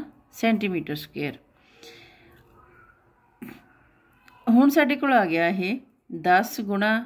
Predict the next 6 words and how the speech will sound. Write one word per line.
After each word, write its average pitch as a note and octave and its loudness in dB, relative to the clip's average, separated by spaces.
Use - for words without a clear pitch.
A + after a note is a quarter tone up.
ਦੋ F#3 -2
ਗੁਣਾ G3+ -2
ਚਾਰ F3 0
ਗੁਣਾ F3+ -4
ਚਾਰ D#3 -4
ਸੈਂਟੀਮੀਟਰ G#3 0